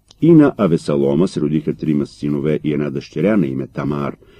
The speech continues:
Тя беше жена хубавица и стана жена на Ровоама, Соломонов син, и му роди Авия. И стоя Авесалом в Ерусалим две години, но царевото лице не видя. И Авесалом прати за Йоава, за да го проводи при царя,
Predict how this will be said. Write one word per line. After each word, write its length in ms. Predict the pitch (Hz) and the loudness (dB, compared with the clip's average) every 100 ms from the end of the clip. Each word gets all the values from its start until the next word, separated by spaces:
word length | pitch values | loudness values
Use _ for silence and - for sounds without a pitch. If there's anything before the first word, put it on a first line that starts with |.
| - | -6
Тя 140 | 123 117 | 0 2
беше 220 | 113 101 | 2 2
жена 240 | 92 101 | 2 0
хубавица 520 | 87 82 87 127 - | 0 0 0 0 -2
и 60 | 64 | -6
стана 300 | - 73 71 | -6 -6 -6
жена 280 | 67 71 73 | -4 -4 -4
на 180 | 67 67 | -4 -6
Ровоама, 600 | 69 71 76 95 110 104 | -4 -4 0 2 2 0
Соломонов 540 | 67 67 67 69 67 | -4 -4 -2 -4 -6
син, 260 | - 82 80 - _ - | -2 0 0 -6 _ 0
и 60 | |
му 160 | 92 64 | 2 2
роди 260 | 67 71 - | -2 -4 -6
Авия. 560 | 65 65 62 62 60 60 - _ _ _ - | -8 -8 -8 -6 -6 -10 -16 _ _ _ -10
И 80 | |
стоя 360 | 71 - 82 101 | -6 0 2 2
Авесалом 440 | 98 - 90 95 | 2 2 2 2
в 80 | 87 | 2
Ерусалим 500 | 92 92 - 90 82 | 0 0 -2 0 0
две 200 | 62 76 | 0 -2
години, 440 | 73 71 73 73 69 _ _ - | 0 0 0 0 -2 _ _ -6
но 140 | 60 | -6
царевото 560 | - 104 113 101 - 90 | -2 0 2 0 -2 -4
лице 320 | 85 - 78 | -4 -4 -2
не 140 | 71 | -2
видя. 380 | 71 64 62 60 - _ _ _ _ _ - | -6 -6 -8 -10 -14 _ _ _ _ _ 0
И 100 | 156 | 4
Авесалом 600 | 160 104 - 65 69 85 | 4 4 0 -2 0 0
прати 360 | 92 90 90 82 | 0 -4 -4 -4
за 140 | 71 | -6
Йоава, 500 | 64 64 69 71 71 - _ _ - | -6 -4 -4 -2 -4 -6 _ _ 2
за 160 | 120 | 4
да 80 | 107 | 6
го 100 | 80 | 2
проводи 360 | - 69 69 64 | 0 -2 -2 -4
при 180 | - | -10
царя, 460 | - - 73 73 | -10 -6 -4 -2